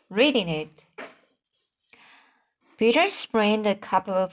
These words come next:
yards in the air and then delivered a war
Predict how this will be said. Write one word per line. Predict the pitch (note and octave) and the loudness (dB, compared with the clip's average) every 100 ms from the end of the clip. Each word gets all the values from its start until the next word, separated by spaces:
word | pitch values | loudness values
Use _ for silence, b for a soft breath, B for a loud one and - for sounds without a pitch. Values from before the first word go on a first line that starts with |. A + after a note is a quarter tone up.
| - | -12
yards | G#3 E3 A3 E3+ E3+ G#3 G#3+ - | -12 0 4 4 4 2 -2 -8
in | G3+ | -6
the | G3 F#3+ | -4 -2
air | D#3 F#2+ G#3 - _ - | -2 -4 -10 -16 _ -2
and | A3+ A#3 | 0 2
then | A#3 F#3+ E3 E3 F3+ | 2 0 -4 -6 -4
delivered | F3 A3+ G#3 D#3+ E3+ F#3 | 0 0 2 0 -2 -2
a | F3+ | -2
war | D#3+ E3 C#3 E2+ A#2+ G#3 | 0 -2 0 -2 -4 -10